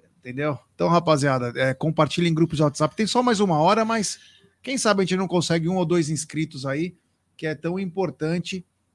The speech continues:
quanto conseguir cesta básica, porque esse inscrito vai conhecer o canal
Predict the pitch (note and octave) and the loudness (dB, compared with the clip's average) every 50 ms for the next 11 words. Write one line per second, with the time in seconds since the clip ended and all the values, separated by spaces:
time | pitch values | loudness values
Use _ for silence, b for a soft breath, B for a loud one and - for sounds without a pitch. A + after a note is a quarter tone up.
0 | _ _ _ _ _ - F3 F#3+ F3+ - - E4 D#4 - D#4 A3 D4+ D#4+ - D#4 | _ _ _ _ _ -4 -4 -4 -4 -4 -8 -8 -6 -6 -4 -2 -2 0 0 -2
1 | C#4+ - D#4+ C4+ A3+ G#3 G#3+ A3+ G#3+ - - D#3 - - D#3 - G#3 G#3+ G#3 - | -2 0 0 2 2 4 4 2 2 0 -2 -6 -6 -6 -4 -2 -2 -2 -2 -2
2 | F#3+ E3+ - - F#3 G3+ - G3 D#3+ F3+ E3+ E3+ E3+ F3+ F3 D#3 - - - F3+ | -4 -4 -4 -2 -2 -2 -2 -2 0 0 0 0 0 0 0 0 -2 -2 -2 -4
3 | F3 - D3 C3+ C3 C3 C#3+ E3+ F3+ F#3+ F#3 | -2 -2 -4 -4 -2 -2 0 2 2 2 0